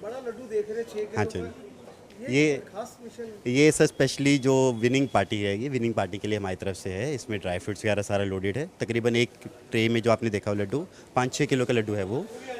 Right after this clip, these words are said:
Speaker 2: उसके अंदर ड्राई फ्रूट्स वगैरह भी सारा रहता है। तो जो भी विनिंग पार्टी होगी उसके हमें
Speaker 1: तो सारे लड्डू से ही आए हैं?
Speaker 2: नाइंटी परसेंट आपके ये लड्डू के हैं, बाकी उसके अलावा पतीसा, बेसन, ये सब जो जनरल ये सब भी चलती है। ज़्यादातर लड्डू, क्योंकि लड्डू एक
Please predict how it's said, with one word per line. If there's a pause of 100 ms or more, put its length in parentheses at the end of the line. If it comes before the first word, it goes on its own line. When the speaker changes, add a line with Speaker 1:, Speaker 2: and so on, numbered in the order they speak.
(180)
Speaker 2:
उसके
अंदर
ड्राई
फ्रूट्स
वगैरह
भी
सारा
रहता
है। (240)
तो
जो
भी
विनिंग
पार्टी
होगी
उसके
हमें
Speaker 1:
तो
सारे
लड्डू
से
ही
आए
हैं? (600)
Speaker 2:
नाइंटी
परसेंट
आपके
ये
लड्डू
के
हैं,
बाकी
उसके
अलावा
पतीसा,
बेसन,
ये
सब
जो
जनरल
ये
सब
भी
चलती
है।
ज़्यादातर
लड्डू,
क्योंकि
लड्डू
एक